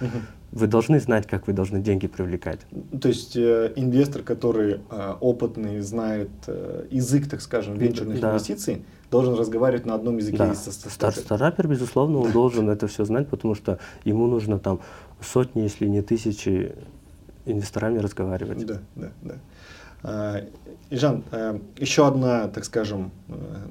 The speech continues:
Speaker 1: может быть, э, с точки зрения, там, завершающая про тебя. Ты сделал более восьмидесяти инвестиций и проинвестировал более миллиона долларов в стартапы. Ну, не будем углубляться
Speaker 2: Мгм.
Speaker 1: там, в какие-то цифры, но это, ну, в Казахстане мало кто,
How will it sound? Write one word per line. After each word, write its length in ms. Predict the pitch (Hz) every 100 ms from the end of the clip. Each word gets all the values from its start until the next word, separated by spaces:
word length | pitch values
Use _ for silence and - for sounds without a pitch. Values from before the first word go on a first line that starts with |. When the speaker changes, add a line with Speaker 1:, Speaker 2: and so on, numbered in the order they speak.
| 113 107
Speaker 1:
может 180 | 107 101
быть, 240 | 104 -
э, 200 | 95 98
с 80 | -
точки 220 | - 110 113
зрения, 140 | 98
там, 140 | 95 110
завершающая 520 | 117 120 120 107 -
про 120 | 110
тебя. 360 | 104 117 165 175 - - - - -
Ты 100 | 147
сделал 300 | 135 143 127
более 260 | 127 131
восьмидесяти 680 | 117 123 - 147 120 110 -
инвестиций 640 | 104 104 - 170 - 104 95 - -
и 80 | 127
проинвестировал 600 | - 117 117 107 147 127
более 340 | 107 131 120
миллиона 440 | 107 107 110 110 98
долларов 380 | 107 135 120 101 - -
в 60 |
стартапы. 420 | - 107 110 98 175
Ну, 200 | 190 -
не 120 | 117 120
будем 300 | 117 107 95
углубляться 380 | 98 120 113 107
Speaker 2:
Мгм. 60 |
Speaker 1:
там, 120 | -
в 40 | -
какие-то 240 | - 104
цифры, 380 | - 170 160 101 - - - - - -
но 120 | 139
это, 360 | 139 139 117 - - - - - - - - -
ну, 180 | 143 107
в 140 | - -
Казахстане 500 | 123 127 - 202 131
мало 320 | 131 131 -
кто, 400 | - 160 202